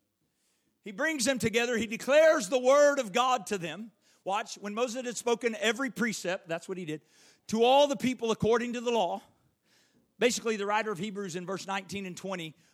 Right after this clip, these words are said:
put in two verses what took about three or four chapters in Exodus. Mostly in Exodus twenty-four. For when Moses had spoken every precept, that's the laws of God, the word of God, to all the people according to the law,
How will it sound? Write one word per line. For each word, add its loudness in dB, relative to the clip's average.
put 4
in -4
two -2
verses -2
what -10
took -4
about -4
three -6
or -4
four -8
chapters -8
in -10
Exodus. -14
Mostly -2
in -4
Exodus -6
twenty-four. -8
For 4
when 0
Moses 2
had -8
spoken 0
every 0
precept, -4
that's -8
the -4
laws -2
of -6
God, -4
the -2
word 6
of -2
God, -4
to 0
all 6
the 2
people -2
according 0
to -8
the -6
law, -6